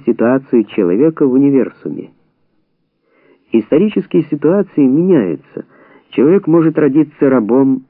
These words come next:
в языческом обществе феодальным сеньором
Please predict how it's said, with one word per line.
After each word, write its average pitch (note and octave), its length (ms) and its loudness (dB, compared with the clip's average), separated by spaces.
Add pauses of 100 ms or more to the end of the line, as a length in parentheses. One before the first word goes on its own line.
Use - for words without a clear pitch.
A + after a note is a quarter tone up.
(180)
в - 40 -8
языческом A#2 680 -2
обществе A2+ 680 -4 (260)
феодальным B2+ 540 0 (100)
сеньором A2 640 0